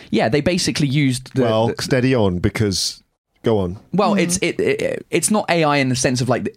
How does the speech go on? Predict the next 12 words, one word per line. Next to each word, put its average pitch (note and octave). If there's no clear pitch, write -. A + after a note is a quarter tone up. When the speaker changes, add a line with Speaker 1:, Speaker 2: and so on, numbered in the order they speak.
Speaker 1:
they -
haven't D3+
made D3
his C3
voice B2+
out B2
of G#2+
a A#2
thing B2+
that A2
didn't A2+
exist. G#2